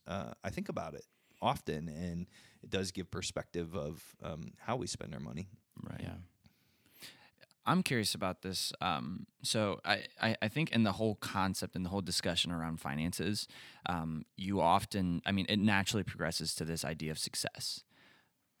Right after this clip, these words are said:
Speaker 4: Finances can, you know, make or break somebody's definition on what that is, depending on where you come from. Like, I think about people who maybe grew up in maybe a more, uh, w-, we'll say well-off circumstance, and maybe some people who came off,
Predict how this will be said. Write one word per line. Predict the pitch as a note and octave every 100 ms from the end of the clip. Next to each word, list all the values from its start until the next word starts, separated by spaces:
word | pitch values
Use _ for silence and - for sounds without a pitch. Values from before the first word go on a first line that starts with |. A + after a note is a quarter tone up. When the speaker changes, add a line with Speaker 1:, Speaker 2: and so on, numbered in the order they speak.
| -
Speaker 4:
Finances | - G#2+ A2 A2 - G2 - - -
can, | A2 F#2 F2 -
you | G#2+ G2+
know, | F2 D#2+ D#2+ -
make | G#2+ G2+ G#2+ -
or |
break | F#2+ F#2+ F2+
somebody's | - F#2 F2 E2+
definition | F#2 - F2+ A2 - E2+ D#2+ -
on | E2+ E2
what | E2
that | E2
is, | E2+ E2 D#2+
depending | F2+ F#2 F2+
on | E2+
where |
you | E2 D#2+
come | - F#2
from. | E2+ E2+ D#2 D#2 _ _ _ _ _ - -
Like, | G2+
I |
think | F#2 F#2
about | E2 D#2
people | - F2
who | F2
maybe | E2+ E2
grew | E2
up | D#2+ F2
in | E2
maybe | D#2+ D#2+
a |
more, | D#2 D#2+ D#2 D#2 D#2+ - - -
uh, | E2+ D#2 D2 -
w-, | G#2+ -
we'll | G2+ G2
say | -
well-off | F2+ F2 F2+ E2 E2+ F#2 - C#3+
circumstance, | - E2+ - E2 D2+ D2+ F2 - - - - -
and | F#2+
maybe | F2+ E2+
some | F2+
people | F2 E2
who | E2+
came | - F2
off, | D#2+ E2